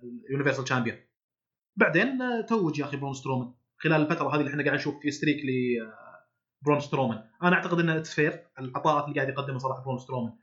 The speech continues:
في ناس واضح إنهم تحس إنهم ينظلمون، يحتاج دفعة، قاعد تعطون دفعات ثانية للناس خايسين أو عاديين ما يستاهلون دفعات، وهذول اللي يستاهلون دفعات ما قاعد تعطونهم. آه، روسف يستاهل دفعة،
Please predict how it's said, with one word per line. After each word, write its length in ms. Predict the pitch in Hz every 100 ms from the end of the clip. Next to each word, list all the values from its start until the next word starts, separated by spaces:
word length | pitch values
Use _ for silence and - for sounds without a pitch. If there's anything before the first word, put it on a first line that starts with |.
| _ -
في 100 | 175
ناس 280 | 165 - 147 170
واضح 240 | 175 165
إنهم 160 | 147 143
تحس 220 | 143 156
إنهم 160 | 151
ينظلمون، 640 | 151 147 139 156 139 113 _ _ _ _ _ -
يحتاج 340 | 151 180 156
دفعة، 360 | 147 160 - - _ _ _ 170
قاعد 140 | 147
تعطون 240 | 160 190
دفعات 300 | 175 175 180
ثانية 300 | - 185 175
للناس 320 | 170 175 165 -
خايسين 640 | 156 156 202 208 240 -
أو 280 | 151 139 - -
عاديين 280 | 156 180 175
ما 80 |
يستاهلون 280 | 196 202 185
دفعات، 260 | 170 180 220 - -
وهذول 180 | 151 202
اللي 120 | 185
يستاهلون 200 | 202 196
دفعات 260 | 190 196 175
ما 80 |
قاعد 160 | 165 143
تعطونهم. 420 | 135 151 120 104 _ _ _ _ _ _ 143
آه، 640 | 127 120 117 117 113 113 147
روسف 500 | 175 170 143 - 135
يستاهل 300 | - 147 127
دفعة، 400 | 151 - -